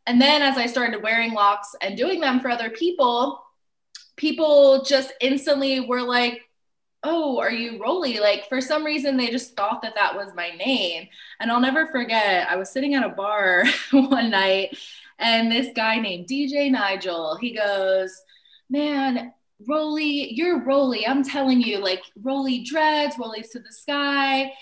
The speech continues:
You gotta be Roly locks, girl. Like, I'm telling you, that's it." And, like, from that day forward, I've been Roly, and Roly locks, like, hap-, was born,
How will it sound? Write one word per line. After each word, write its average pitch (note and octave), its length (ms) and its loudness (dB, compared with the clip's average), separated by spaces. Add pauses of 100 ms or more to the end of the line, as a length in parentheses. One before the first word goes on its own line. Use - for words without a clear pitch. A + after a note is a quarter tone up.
You D#4+ 120 2
gotta D4+ 240 2
be A3+ 240 -6
Roly B3+ 320 0
locks, G3 360 -2
girl. G#3+ 320 0
Like, G3 200 0
I'm C#4+ 160 0
telling C4+ 320 0
you, G#3 180 -4
that's C4+ 360 0
it." G3+ 280 0 (120)
And, A3+ 120 -4
like, G#3+ 240 -2
from A3+ 220 -6
that A#3 300 0
day C4+ 180 0
forward, A3+ 720 -2 (440)
I've G3 240 -4
been C4 200 0
Roly, A#3+ 560 -2
and F#3+ 200 -6
Roly A3+ 240 -6
locks, A3 460 -2
like, F#3 340 -6 (440)
hap-, C#4 360 0
was G#3+ 160 -6
born, C#4+ 840 0